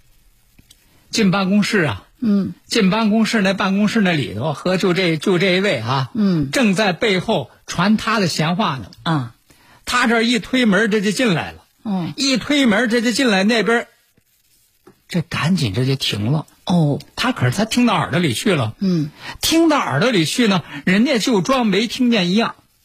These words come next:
Speaker 2: 嗯。
Speaker 1: 人家坐自己办公桌前，这该干嘛干嘛。
Speaker 2: 瞧瞧人这修养，这涵养。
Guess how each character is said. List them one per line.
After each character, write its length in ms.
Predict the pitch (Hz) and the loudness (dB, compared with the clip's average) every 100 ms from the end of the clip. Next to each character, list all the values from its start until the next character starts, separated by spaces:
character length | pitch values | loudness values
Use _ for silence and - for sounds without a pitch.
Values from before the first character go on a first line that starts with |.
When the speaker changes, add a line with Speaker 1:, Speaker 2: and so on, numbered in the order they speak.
| _ | _
Speaker 2:
嗯。 440 | 180 190 156 165 - - | -4 -4 -4 -8 -12 -8
Speaker 1:
人 180 | 135 175 | -2 0
家 140 | 185 | 0
坐 380 | 170 - 175 127 | -4 -4 -2 -2
自 120 | - | -2
己 140 | 120 98 | -6 -6
办 260 | - 131 | -4 0
公 160 | 147 160 | 0 0
桌 160 | 160 | 0
前， 240 | 156 117 151 | -2 -2 -2
这 80 | 156 | -2
该 220 | 170 185 | -2 0
干 160 | 165 | 0
嘛 160 | 120 131 | 0 0
干 100 | 160 | -2
嘛。 260 | 107 107 - | -2 -4 -6
Speaker 2:
瞧 160 | - 160 | -2 0
瞧 80 | |
人 180 | 175 190 | 2 2
这 160 | 208 185 | 2 0
修 220 | - 165 | 0 0
养， 160 | 139 110 | 0 -2
这 120 | 202 | -2
涵 300 | - 110 123 | -2 -2 0
养。 200 | 117 | -2